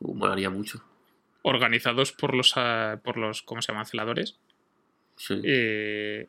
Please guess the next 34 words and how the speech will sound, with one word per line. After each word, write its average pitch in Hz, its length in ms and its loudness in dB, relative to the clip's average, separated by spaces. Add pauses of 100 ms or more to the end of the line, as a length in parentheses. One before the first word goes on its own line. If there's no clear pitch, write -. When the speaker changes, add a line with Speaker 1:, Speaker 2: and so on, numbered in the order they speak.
Speaker 2:
estaría 113 480 -2
muy 131 160 2
guapo 123 320 2
también. 143 260 2 (200)
Speaker 1:
Sí, - 420 4
había 117 240 6
una 131 100 6
vez 143 120 6
una 143 160 8
peli 139 180 6
Speaker 2:
Bueno, 214 140 10
Speaker 1:
de - 20 8
eso 196 120 8
Speaker 2:
en 160 60 10
reali-, - 200 10
Speaker 1:
y - 20 6
Speaker 2:
en 180 100 8
realidad, 185 400 8
en 180 140 6
realidad 170 320 10
ya 339 80 10
existe 214 320 6
la 185 140 6
peli 175 140 8
Invicto 156 420 6
que 170 80 6
va 143 140 6
de 139 120 6
eso, 160 160 6
Speaker 1:
Exacto. 110 380 4
Speaker 2:
pero 104 180 0
¿qué 131 60 -6
más 151 160 2
da? - 120 -8